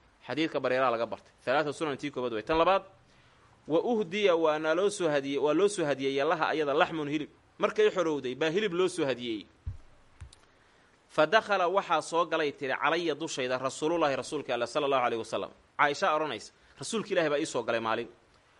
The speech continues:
Wal xaal al burmatu, dherigiina, cala naari, dabka u saaran yahay." Dheri maxaa loo yaqaan?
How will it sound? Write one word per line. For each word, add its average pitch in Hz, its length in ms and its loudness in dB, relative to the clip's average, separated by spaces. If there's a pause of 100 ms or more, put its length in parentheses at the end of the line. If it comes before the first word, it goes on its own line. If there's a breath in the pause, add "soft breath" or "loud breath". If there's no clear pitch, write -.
(240 soft breath)
Wal 190 240 4
xaal 160 400 0
al 175 220 0
burmatu, 165 960 -2
dherigiina, 170 760 0
cala 151 180 4
naari, 160 300 0
dabka 170 280 -2
u - 60 -6
saaran 135 300 -2
yahay." 113 160 -8 (340)
Dheri 196 160 4
maxaa 180 160 -2
loo 190 100 0
yaqaan? 113 240 -4